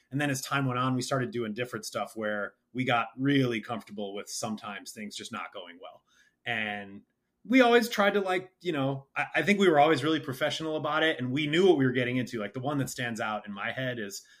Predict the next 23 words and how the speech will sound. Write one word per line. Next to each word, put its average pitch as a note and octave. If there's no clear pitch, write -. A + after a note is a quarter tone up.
uh, G#2+
in G#2
twenty C#3
ten, B2+
we A#2+
did G#2+
the G#2+
Alternative G2+
Press -
Tour, C#3
which A#2
was, G#2
uh, G2+
co-headlined F3
by A#2+
Bring C3+
Me D#3
the D3
Horizon C3+
and A#2
August B2+
Burns C3
Red. A#2